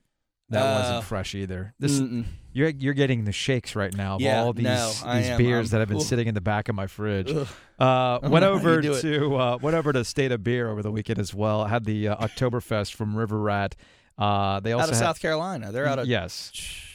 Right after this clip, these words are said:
Speaker 2: where, that's, uh,
Speaker 1: They had a few from New Belgium as
Speaker 2: that's
Speaker 1: well.
Speaker 2: John Federal's, uh, brewery, right? Yeah.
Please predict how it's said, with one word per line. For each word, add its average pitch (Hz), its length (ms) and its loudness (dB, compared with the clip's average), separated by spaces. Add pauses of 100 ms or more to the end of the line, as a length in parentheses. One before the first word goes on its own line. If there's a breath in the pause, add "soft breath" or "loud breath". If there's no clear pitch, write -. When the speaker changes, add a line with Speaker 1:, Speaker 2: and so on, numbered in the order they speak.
(120)
Speaker 2:
where, 190 200 -8
that's, 208 400 -4
uh, 233 320 0
Speaker 1:
They 147 60 4
had 233 120 6
a 185 60 0
few 262 160 0
from 170 180 -2
New 214 140 0
Belgium 143 340 0
as 190 80 -6
Speaker 2:
that's 254 120 2
Speaker 1:
well. 185 120 2
Speaker 2:
John 220 160 0
Federal's, 143 680 -6
uh, 101 300 -4 (160)
brewery, 117 240 -2
right? 151 260 -6 (140)
Yeah. 220 240 -8